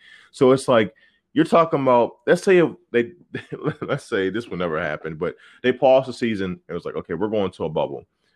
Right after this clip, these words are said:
So you're talking about whenever you do pick up doing, what, forty games plus playoffs? No, that's not happening. Uh, you're not, you'll never get players to commit to that. I mean, you got guys like George Hill who's saying that,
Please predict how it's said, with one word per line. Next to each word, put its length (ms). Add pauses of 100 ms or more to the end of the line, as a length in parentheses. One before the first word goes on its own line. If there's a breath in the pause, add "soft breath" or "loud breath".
(100)
So 160
you're 80
talking 320
about 340 (1200)
whenever 360
you 60
do 140
pick 320
up 220 (640)
doing, 460
what, 180
forty 420
games 520
plus 360
playoffs? 540
No, 220
that's 140
not 140
happening. 420 (200)
Uh, 60
you're 180
not, 200
you'll 120
never 220
get 220
players 300
to 80
commit 260
to 80
that. 140
I 40
mean, 100
you 60
got 180
guys 240
like 120
George 260
Hill 340 (360 soft breath)
who's 180
saying 320
that, 320